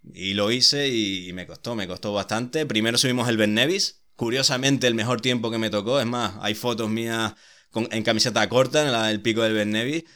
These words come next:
Después, bueno, es, es en veinticuatro horas, no, no lo dije antes, es a-, subir los tres picos en veinticuatro horas.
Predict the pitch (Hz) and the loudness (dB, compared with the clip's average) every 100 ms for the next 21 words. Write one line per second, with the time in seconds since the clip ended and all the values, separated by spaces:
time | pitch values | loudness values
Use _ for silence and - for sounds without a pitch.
0 | _ _ _ 104 107 - - 123 120 110 | _ _ _ -8 -8 -6 -2 2 2 0
1 | 113 127 110 120 127 156 165 156 139 151 | -2 0 2 2 2 2 4 4 2 2
2 | 139 123 92 - 107 92 95 107 104 107 | 2 0 0 -8 -12 -10 -4 0 2 2
3 | 104 117 127 143 117 113 107 - _ - | 2 0 -2 -4 0 0 0 -4 _ -6
4 | 107 - 131 135 131 143 175 175 175 131 | -2 2 4 4 2 2 2 2 2 2
5 | 113 107 120 110 107 90 - | 0 0 0 0 -2 -2 -10